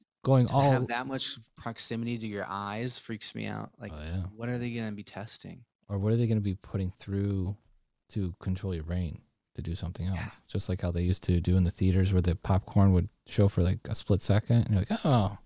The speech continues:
Speaker 1: I need to get some popcorn. I don't know why I thought of it."
Speaker 2: <laughs>
Speaker 1: They used to
Speaker 2: It
Speaker 1: do that.
Speaker 2: works, dude.
Speaker 1: Yeah.
Speaker 2: I know. We're headed toward a weird fucking world, man. This is weird. And it all just happened so quick. But we all knew. We all heard Alex Jones warn us and shit.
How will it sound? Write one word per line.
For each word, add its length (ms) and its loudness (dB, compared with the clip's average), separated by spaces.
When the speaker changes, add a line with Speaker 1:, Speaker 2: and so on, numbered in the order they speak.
Speaker 1:
I 80 -2
need 120 8
to 80 10
get 100 12
some 100 10
popcorn. 720 12
I 60 2
don't 100 10
know 140 12
why 220 12
I 60 12
thought 240 8
of 80 8
it." 300 2
Speaker 2:
<laughs> 400 0
Speaker 1:
They 100 6
used 140 6
to 60 8
Speaker 2:
It 40 6
Speaker 1:
do 160 8
that. 0 -
Speaker 2:
works, 200 -4
dude. 300 -2
Speaker 1:
Yeah. 300 0
Speaker 2:
I 80 -12
know. 460 -12
We're 80 -12
headed 260 -6
toward 300 -4
a 40 -2
weird 720 -4
fucking 400 -14
world, 400 -10
man. 540 -18
This 260 -14
is 240 -20
weird. 260 -18
And 120 -6
it 120 -4
all 200 -2
just 160 -6
happened 280 -12
so 160 -14
quick. 420 -10
But 120 -10
we 80 -6
all 180 -6
knew. 380 -2
We 100 -2
all 180 0
heard 220 -4
Alex 320 -4
Jones 560 -10
warn 260 -4
us 220 -6
and 100 -10
shit. 540 -12